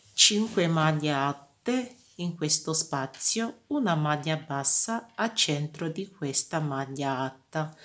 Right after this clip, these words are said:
Quindi continuiamo così fino ad arrivare dove abbiamo messo il marcapunto. Ho terminato di lavorare secondo giro. Arrivando a questo punto dove abbiamo messo il marcapunto, togliamo il marcapunto e andiamo a chiudere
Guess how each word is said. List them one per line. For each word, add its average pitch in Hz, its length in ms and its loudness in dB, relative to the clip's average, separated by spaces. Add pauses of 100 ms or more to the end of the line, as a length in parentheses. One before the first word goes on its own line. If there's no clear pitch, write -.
(280)
Quindi 185 300 -2
continuiamo 160 720 0
così 151 380 0
fino 220 280 -4
ad 185 140 -2
arrivare 160 560 0
dove 175 200 -4
abbiamo 143 480 -2
messo 143 640 0
il 214 140 -4
marcapunto. 143 1120 -6 (2750)
Ho 180 160 0
terminato 170 680 2
di 190 120 0
lavorare 165 840 0
secondo 156 960 2
giro. 156 760 -2 (260)
Arrivando 175 480 2
a 160 60 2
questo 160 480 -2
punto 151 300 -2
dove 175 200 0
abbiamo 160 300 2
messo 151 380 0
il 156 60 0
marcapunto, 151 1040 -4
togliamo 160 400 0
il 147 80 0
marcapunto 147 1040 -6
e 196 100 -4
andiamo 160 540 2
a 196 100 0
chiudere 156 720 -4